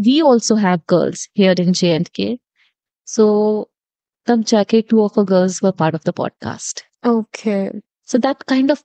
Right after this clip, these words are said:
Speaker 1: push,
Speaker 2: Hmm.
Speaker 1: that kind of pressure
Speaker 2: हम्म।
Speaker 1: We are trying to create कि हमारे लड़कियों को वो भी दे। एक बड़े लेवल पे ना, एक बड़ा स्टेट में हम जाते हैं तो एक, अ,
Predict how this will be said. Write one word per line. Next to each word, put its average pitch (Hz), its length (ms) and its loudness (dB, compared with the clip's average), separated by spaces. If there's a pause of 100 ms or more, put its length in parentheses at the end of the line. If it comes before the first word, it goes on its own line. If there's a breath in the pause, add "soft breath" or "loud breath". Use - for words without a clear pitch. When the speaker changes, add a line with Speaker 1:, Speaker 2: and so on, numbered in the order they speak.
Speaker 1:
push, - 500 -2 (140)
Speaker 2:
Hmm. 220 480 0
Speaker 1:
that 208 380 -2
kind 226 300 2
of 233 200 -2 (220)
pressure 247 540 2 (360)
Speaker 2:
हम्म। 254 120 0
Speaker 1:
We 233 240 2
are 220 100 -8
trying 190 360 2
to 208 140 2
create 220 400 0 (180)
कि 214 380 0 (640)
हमारे 190 560 0
लड़कियों 190 480 -4
को 190 120 -2
वो 175 120 -4
भी 160 120 -6
दे। - 220 -12 (480)
एक 240 200 -2
बड़े 208 220 4
लेवल 247 280 2
पे 262 120 2
ना, 269 160 0
एक 196 180 0
बड़ा 190 200 2
स्टेट 214 400 -2
में 226 120 2
हम 220 180 2
जाते 196 300 0
हैं 196 200 0
तो 202 260 0
एक, 190 380 -4
अ, 185 340 2